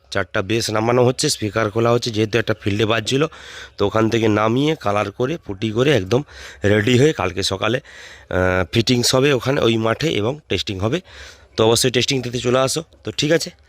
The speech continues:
তো ভিডিওটা অনেক লেন্থি হয়ে গেল, তো যাই হোক। আর এটা কিন্তু বেলদা সেটআপ, আহ, চারটা বেস, যেটা সাথী মিউজিক। আর নতুন ক্যাবিনেট সেন্টারে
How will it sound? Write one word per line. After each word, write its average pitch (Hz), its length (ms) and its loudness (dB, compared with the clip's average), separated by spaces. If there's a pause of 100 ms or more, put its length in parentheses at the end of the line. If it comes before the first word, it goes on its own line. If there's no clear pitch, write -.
(260)
তো - 80 -6
ভিডিওটা 113 320 0
অনেক 113 200 0
লেন্থি 110 340 2
হয়ে 117 100 4
গেল, 123 180 2
তো 110 140 -4
যাই 113 160 4
হোক। 135 120 2 (380)
আর 95 240 0
এটা 101 180 -2
কিন্তু 107 420 -4
বেলদা 110 420 -2
সেটআপ, 131 320 -4
আহ, 95 640 -2
চারটা 87 340 -2
বেস, 113 380 0 (380)
যেটা 98 220 0
সাথী 101 360 -2
মিউজিক। 113 380 2
আর 90 140 -2
নতুন 95 280 0
ক্যাবিনেট 101 300 2
সেন্টারে 104 420 0